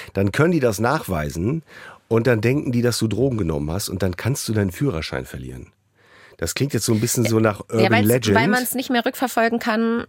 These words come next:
Speaker 2: ob das jetzt diese giftige Version ist oder einfach nur der essbare Spalten.
Speaker 1: Genau, ob man wirklich
Speaker 2: Mhm.
Speaker 1: Drogen genommen hat oder halt, ob es über diesen Mohn gekommen ist. Also das ist eine Pflanze, die hat's in sich,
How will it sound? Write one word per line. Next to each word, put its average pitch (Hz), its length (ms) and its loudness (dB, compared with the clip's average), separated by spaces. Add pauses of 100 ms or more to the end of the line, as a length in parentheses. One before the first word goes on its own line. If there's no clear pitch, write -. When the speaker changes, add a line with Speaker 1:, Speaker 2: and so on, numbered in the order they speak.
Speaker 2:
ob - 240 -4
das - 240 -4
jetzt - 480 -4
diese 180 160 -4
giftige 220 380 -4
Version 202 480 0
ist 196 200 -4
oder 175 220 0
einfach 175 340 -4
nur 170 140 0
der - 160 -6
essbare 160 320 -8
Spalten. - 280 0
Speaker 1:
Genau, 110 360 2
ob - 140 -4
man 101 140 2
wirklich 120 220 2
Speaker 2:
Mhm. 95 60 4
Speaker 1:
Drogen 147 220 4
genommen 147 280 2
hat 151 200 -2
oder 120 280 2
halt, 110 300 0 (280)
ob 101 200 -2
es 117 160 0
über 113 320 2
diesen 110 240 0
Mohn 123 340 4
gekommen 69 400 -8
ist. - 240 -12 (680)
Also 113 320 2
das 127 200 0
ist 143 140 -2
eine 143 80 4
Pflanze, 135 420 0
die 127 140 2
hat's - 120 0
in 165 220 4
sich, 151 400 0